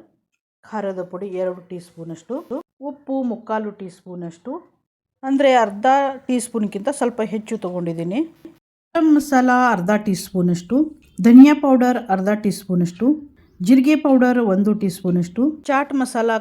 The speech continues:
ಕಾಲು ಟೀ ಸ್ಪೂನಷ್ಟು, ಹಾಗೆಯೇ ಜಿಂಜರ್ ಗಾರ್ಲಿಕ್ ಪೇಸ್ಟ್ ಒಂದು ಟೀ ಸ್ಪೂನಷ್ಟು. ಇವಿಷ್ಟು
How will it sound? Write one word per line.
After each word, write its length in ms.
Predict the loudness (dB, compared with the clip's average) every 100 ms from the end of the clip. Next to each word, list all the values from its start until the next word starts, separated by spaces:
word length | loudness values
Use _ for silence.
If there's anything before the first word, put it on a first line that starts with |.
| -4
ಕಾಲು 180 | -4 -4 -8
ಟೀ 60 | -12
ಸ್ಪೂನಷ್ಟು, 500 | -12 -10 -10 -10 -6 -6 -8 _ _ _ _ _ _ _
ಹಾಗೆಯೇ 380 | -4 -2 0 0 0
ಜಿಂಜರ್ 320 | -2 -2 -2 -2
ಗಾರ್ಲಿಕ್ 280 | -2 -6 -8
ಪೇಸ್ಟ್ 240 | -10 -10 -8 -4
ಒಂದು 200 | -4 -4 -8
ಟೀ 100 | -10
ಸ್ಪೂನಷ್ಟು. 580 | -10 -10 -10 -10 -8 -8 -8 _ _ _ _ -6
ಇವಿಷ್ಟು 300 | -4 -2